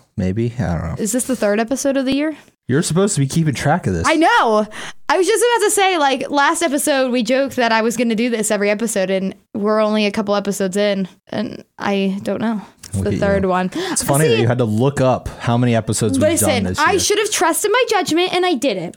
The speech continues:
Speaker 1: It's January. You should know.
Speaker 2: Well, it doesn't even feel like January's almost over, though. Like, it feels like the middle of January, but
Speaker 1: Dry
Speaker 2: it's already
Speaker 1: January
Speaker 2: the
Speaker 1: is
Speaker 2: twenty-fifth.
Speaker 1: almost over.
Speaker 2: I'm just like, the month's going by too quickly.
Speaker 1: I don't mind it.
Speaker 2: Why?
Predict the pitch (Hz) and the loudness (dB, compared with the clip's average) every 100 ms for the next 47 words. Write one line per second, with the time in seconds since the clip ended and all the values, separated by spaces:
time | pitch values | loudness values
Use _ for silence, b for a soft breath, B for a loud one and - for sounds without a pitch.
0 | - 151 - - 131 113 127 139 143 147 | -2 -2 -2 -4 0 2 2 2 4 2
1 | 170 214 - - 120 110 110 95 78 - | 2 -2 -6 -4 -2 0 -2 -2 -4 -8
2 | - 415 494 554 605 605 554 403 403 381 | -2 0 2 2 0 0 0 0 0 0
3 | 359 359 349 320 294 285 262 247 254 220 | 0 0 0 0 0 -2 -2 -2 0 0
4 | 190 139 101 196 - - 320 339 381 427 | -2 -2 -4 -6 -10 -4 0 2 0 0
5 | 440 311 285 269 247 220 240 240 247 202 | 0 0 0 0 0 -2 0 -2 -2 -2
6 | 120 202 196 - 131 123 143 156 131 131 | -2 -4 -8 -6 0 2 4 4 2 2
7 | 147 143 143 151 143 139 104 113 117 123 | 4 4 4 2 2 2 0 0 2 2
8 | 110 110 - 87 92 90 90 87 _ - | 2 0 -2 -2 -2 -2 -4 -6 _ -4
9 | 320 392 427 403 381 339 262 339 _ - | 0 0 0 -2 0 0 -2 -12 _ -6
10 | 247 302 294 240 226 214 208 208 202 208 | -4 -4 -4 -4 -2 -2 -4 -6 -8 -12
11 | - 277 _ - 98 - 85 92 98 - | -14 -20 _ -4 -2 -2 -4 -4 -4 -8
12 | - 190 185 240 - | -10 -8 -8 -10 -14